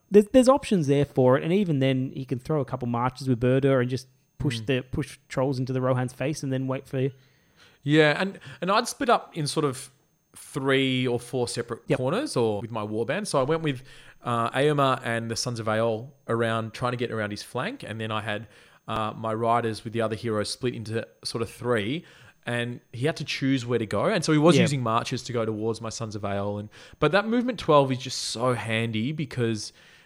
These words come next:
Speaker 2: you can sit two full turns away, knowing that you've got Aomer or a captain nearby to be able to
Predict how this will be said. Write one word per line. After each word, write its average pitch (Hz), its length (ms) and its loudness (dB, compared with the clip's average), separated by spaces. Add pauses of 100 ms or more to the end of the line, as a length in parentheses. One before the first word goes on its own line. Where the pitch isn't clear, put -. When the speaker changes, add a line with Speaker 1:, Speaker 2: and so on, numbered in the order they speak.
(160)
Speaker 2:
you 131 240 0
can 123 240 -4
sit - 380 -2 (220)
two 156 260 2
full 147 180 -4
turns 123 460 -4
away, 107 320 0
knowing 131 300 0
that 117 100 -8
you've 117 120 -8
got 117 340 -2
Aomer 117 300 -2
or 107 200 0
a 104 60 -4
captain 117 380 -8
nearby 104 480 2
to - 180 -8
be 110 120 -4
able 104 140 -2
to 104 180 -2